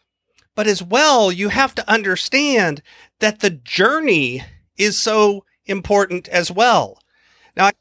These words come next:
I hate that cliche, "It's not about the destination, it's about the journey." You know, the truth is, no, that's bull. It is about the destination, but it's also about the journey. It's about both. It's not about one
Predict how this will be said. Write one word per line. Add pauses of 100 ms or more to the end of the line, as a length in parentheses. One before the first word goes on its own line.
(140)
I
hate
that
cliche,
"It's (220)
not
about
the
destination, (260)
it's
about
the
journey." (800)
You
know,
the
truth
is,
no,
that's
bull. (240)
It
is
about
the
destination, (340)
but
it's (160)
also
about (220)
the
journey. (600)
It's
about
both. (380)
It's
not
about
one